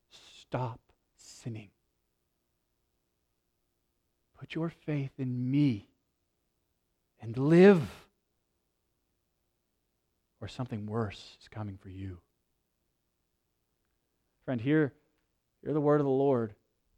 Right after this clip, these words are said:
There is something worse than all the suffering you will ever experience in this life. And if you do not repent of your sin and believe in Jesus,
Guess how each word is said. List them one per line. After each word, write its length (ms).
There 260
is 120
something 580
worse 420
than 140
all 220
the 80
suffering 500
you 160
will 160
ever 220
experience 560
in 80
this 200
life. 220
And 160
if 220
you 80
do 140
not 500
repent 420
of 120
your 180
sin 640
and 80
believe 360
in 140
Jesus, 840